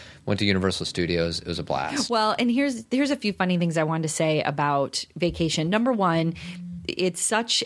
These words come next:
Speaker 2: a preparation, like we were saying, getting out because, you know, there's so much to plan when you leave, like who's going to pick up your kids. And we have wonderful neighbors who do that kind of thing. But, you know, there's a lot of things that I had to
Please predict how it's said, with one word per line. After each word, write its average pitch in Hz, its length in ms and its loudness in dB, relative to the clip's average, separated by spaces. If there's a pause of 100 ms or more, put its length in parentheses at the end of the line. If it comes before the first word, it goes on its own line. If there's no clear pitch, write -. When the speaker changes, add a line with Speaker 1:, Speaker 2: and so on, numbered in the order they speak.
Speaker 2:
a 175 600 2
preparation, 170 720 0
like 156 200 -2
we 165 60 2
were 156 40 2
saying, 156 540 -2 (100)
getting 185 320 2
out 160 320 2
because, 160 540 2 (260)
you 277 80 2
know, 254 100 4
there's 190 200 0
so 226 400 2
much 196 320 0
to 165 80 -4
plan 139 400 0
when 156 120 -2
you 156 120 -2
leave, 135 340 0
like 131 220 2
who's 214 340 0
going 175 320 2
to 165 300 2
pick 165 180 -4
up 156 100 0
your 156 120 -6
kids. 190 340 0
And 156 220 2 (240)
we 196 80 2
have 170 100 2
wonderful 165 300 2
neighbors 165 360 2
who 160 120 2
do 156 140 2
that 156 180 2
kind 156 180 0
of 156 80 -4
thing. 160 240 -2
But, 160 220 0 (180)
you 214 80 0
know, 175 120 4
there's 180 180 2
a 180 60 4
lot 170 200 4
of 170 60 -4
things 175 220 2
that 170 80 4
I 165 40 2
had 165 200 2
to 147 220 2